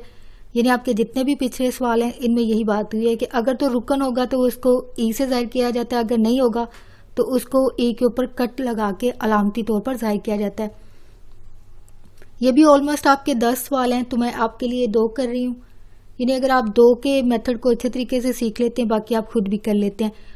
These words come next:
तो ऊपर स्टेटमेंट अगर पढ़ी जाए तो उन्होंने कहा है कि बयानात को अलामती तौर पर लिखें, यानी ये जो आपके पास सामने स्टेटमेंट लिखी गई है इनको आपने अलामत, यानी ये जो लिखी गई है अलामत है, ये उन्होंने सवाल जो है वो आपको अब अल्फाज में पूछा है और इसको आपने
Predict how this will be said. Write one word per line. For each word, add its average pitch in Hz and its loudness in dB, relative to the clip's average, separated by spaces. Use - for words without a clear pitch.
तो 254 0
ऊपर 269 6
स्टेटमेंट 269 2
अगर 269 0
पढ़ी 254 0
जाए 262 2
तो 254 -6
उन्होंने 254 0
कहा 240 -2
है 240 0
कि 254 -2
बयानात 240 6
को 269 4
अलामती 233 2
तौर 233 2
पर 269 -2
लिखें, 220 0
यानी 233 2
ये 240 2
जो 233 4
आपके 233 0
पास 233 -6
सामने 240 2
स्टेटमेंट 233 2
लिखी 226 0
गई 240 2
है 247 2
इनको 240 0
आपने 240 0
अलामत, 220 2
यानी 220 2
ये 226 4
जो 254 2
लिखी 226 -2
गई 247 0
है 233 0
अलामत 196 0
है, 185 -4
ये 262 6
उन्होंने 277 2
सवाल 247 2
जो 254 0
है 247 2
वो 254 2
आपको 233 0
अब 233 -2
अल्फाज 220 4
में 247 4
पूछा 240 0
है 262 -2
और 247 4
इसको 277 4
आपने 262 4